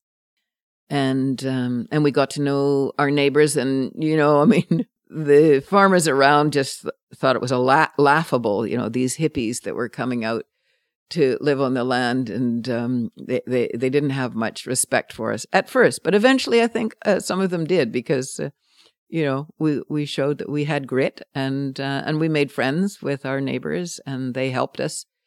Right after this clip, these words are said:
certainly helped us, uh, with butchering. Yeah, that was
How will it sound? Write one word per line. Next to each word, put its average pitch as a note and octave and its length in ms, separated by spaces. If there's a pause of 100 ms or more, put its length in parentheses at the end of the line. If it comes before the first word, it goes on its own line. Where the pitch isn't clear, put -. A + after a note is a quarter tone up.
(220)
certainly B2 520 (320)
helped - 220
us, - 260 (320)
uh, - 160
with A2+ 220
butchering. G2 720
Yeah, G#2+ 220 (160)
that A2 200
was - 220